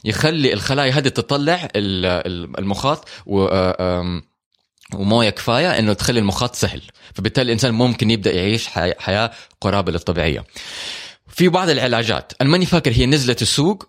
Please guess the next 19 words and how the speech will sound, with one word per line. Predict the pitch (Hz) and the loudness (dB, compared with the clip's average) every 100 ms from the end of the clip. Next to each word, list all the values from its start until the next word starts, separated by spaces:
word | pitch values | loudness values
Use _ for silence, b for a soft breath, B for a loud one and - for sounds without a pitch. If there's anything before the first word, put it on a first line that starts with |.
| - | 0
ولا | 110 | 2
لسه | 110 143 143 - 143 | 4 2 0 0 0
في | 160 - 123 | 0 0 0
الكلينيكال | 98 113 104 95 | 0 0 0 -2
ترايلز، | - 87 82 | -2 -2 0
لسه | 110 110 | 0 0
في | 92 98 90 85 | 0 0 2 0
المجال | 82 - 85 92 101 | -4 -4 -2 0 0
البحثي، | 85 85 - 135 B B B | 0 -2 -4 -6 B B B
بس | 110 110 127 - | -2 0 -2 0
كانوا | 160 165 165 123 | 2 2 2 2
إنه | 113 110 107 - B B B - | 2 4 2 -2 B B B -4
بيمسكوا، | 104 147 180 185 175 - _ _ - | -2 0 2 2 0 -4 _ _ 0
آه، | 107 101 101 - _ 101 | 2 2 -2 -6 _ -2
فيروس | 107 131 131 | 0 2 2
ال | 110 | 0
اتش | - | 2
اي | 104 98 | 2 2
في، | 113 | 0